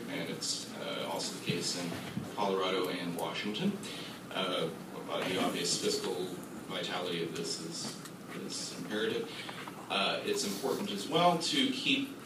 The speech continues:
tourists and other people off the streets when they're consuming cannabis, and, uh, providing safe places to do that is necessary.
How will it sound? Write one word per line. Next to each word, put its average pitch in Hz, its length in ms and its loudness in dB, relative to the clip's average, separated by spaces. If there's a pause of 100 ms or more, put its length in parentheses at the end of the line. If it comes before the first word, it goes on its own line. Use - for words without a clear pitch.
(120)
tourists - 840 4 (160)
and 87 200 0
other 104 200 6
people 147 400 2 (180)
off - 240 -6
the - 60 -6
streets - 400 0
when 233 100 0
they're - 100 2
consuming - 420 2
cannabis, - 680 0
and, - 340 -4 (320)
uh, 82 180 -2
providing 92 320 -2
safe 95 280 2
places - 320 0
to 87 140 -8
do 85 140 -2
that 80 240 -2 (500)
is - 180 -2
necessary. - 480 -2